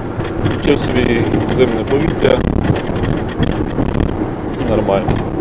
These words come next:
Навіть певний час включав кондиціонер, бо, бо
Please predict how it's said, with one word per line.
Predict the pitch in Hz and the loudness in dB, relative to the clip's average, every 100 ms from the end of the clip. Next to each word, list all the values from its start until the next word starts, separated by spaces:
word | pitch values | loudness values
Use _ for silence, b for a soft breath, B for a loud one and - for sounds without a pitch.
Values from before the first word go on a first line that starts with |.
| - - - - - - - - - | -4 -6 -8 -6 -4 -4 -4 -4 2
Навіть | 131 131 | 2 4
певний | 139 135 | 2 2
час | 127 135 | 2 2
включав | - 127 139 | 0 2 4
кондиціонер, | 123 - 110 - 113 - - | 4 2 0 0 2 2 2
бо, | 110 104 98 - - - - - 110 | 4 4 2 -2 -6 -4 -2 0 2
бо | 113 | 2